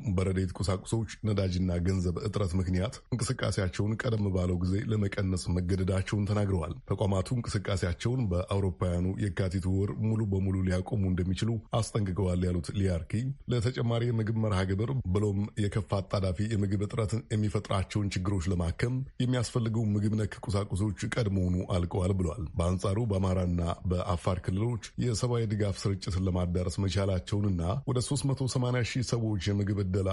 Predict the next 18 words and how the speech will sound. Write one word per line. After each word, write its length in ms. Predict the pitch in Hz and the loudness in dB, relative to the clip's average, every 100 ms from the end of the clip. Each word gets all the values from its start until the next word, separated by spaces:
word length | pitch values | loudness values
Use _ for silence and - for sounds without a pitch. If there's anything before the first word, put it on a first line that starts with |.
| - | -2
አካል 300 | 98 107 101 | -2 0 0
እንደሆኑ 300 | 101 104 107 | 0 0 0
ተናግረዋል። 560 | 101 101 92 90 80 76 - 87 | 0 0 2 0 -2 -6 -6 -2
በቅርቡ 420 | 87 82 101 90 110 | 0 0 0 2 2
ወደ 160 | 123 98 | 0 0
ትግራይ 340 | 92 95 95 92 | 0 0 0 0
በአውሮፕላን 640 | 90 90 98 101 98 98 90 | 0 2 0 0 0 0 0
ሰብአዊ 260 | 95 95 | 0 2
ድጋፍ 260 | 92 92 90 | 0 0 0
የማዳረስ 580 | 90 90 90 92 90 - | 2 2 2 0 0 -2
እርምጃ 220 | 92 90 87 87 - | 0 2 2 0 2
መጀመሩን 580 | 98 98 95 92 87 90 | 0 2 2 2 2 0
ተከትሎ 340 | 92 90 - 117 117 - | 0 -2 0 -2 -2 -4
የድጋፉ 420 | 123 117 107 101 107 | -2 0 0 0 0
መጠን 300 | 98 98 101 | 0 0 0
ከፍ 220 | 117 110 107 | 0 0 2
ማለቱን 420 | 95 92 87 92 | 2 2 2 2
ያስታወሱት 640 | 85 - 101 92 82 95 | 0 0 0 0 -2 -4